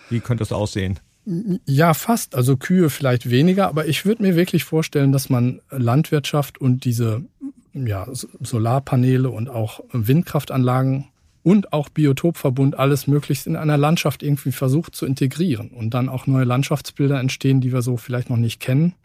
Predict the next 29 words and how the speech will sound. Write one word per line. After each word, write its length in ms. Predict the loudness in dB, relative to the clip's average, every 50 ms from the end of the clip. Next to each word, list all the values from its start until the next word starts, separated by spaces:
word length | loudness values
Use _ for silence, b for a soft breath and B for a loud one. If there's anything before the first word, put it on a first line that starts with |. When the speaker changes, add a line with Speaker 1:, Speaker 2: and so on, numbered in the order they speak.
| B B B B B B B B B B B B B B B B
Speaker 2:
Dass 140 | _ 0
man 100 | 2 4
nicht 180 | 4 4 2 2
in 100 | 0 0 0 0 _ _ _ _ _ -6
das 220 | -4 -4 -2 -2
eine 400 | 0 2 4 4 6 4 4 2
oder 240 | 2 2 2 2 2
das 180 | 2 0 -2
andere 320 | 0 0 0 2 2 0 0
immer 180 | 0 0 2
macht, 440 | 2 2 2 0 -2 -6 -16 -20 -20 b b b b b b b b b b b
sondern 100 | -2 0
dass 140 | 0 0 -4
man 100 | -6 -8
auf 140 | -8 -8 -6
einer 240 | -2 0 0 0 0
Fläche 320 | 0 -2 -4 -2 -2 -6
probiert. 360 | -10 -10 -8 -8 -8 -6 -4
Das 80 | -4 -4
ist 60 | -2
auch 160 | -4 -2 0
ein 140 | 2 0 0
Projekt, 420 | 2 2 2 2 2 0 _ -10 -10
was 160 | -10 -8 -6
wir 80 | -8
gerne 220 | -6 -6 -4 -4 -4
mal 140 | -4 -4 -4
demonstrieren 600 | -4 -4 -4 -4 -6 -10 -12 -10 -8 -8 -8 -8
würden. 300 | -10 -14 -14 -16 -20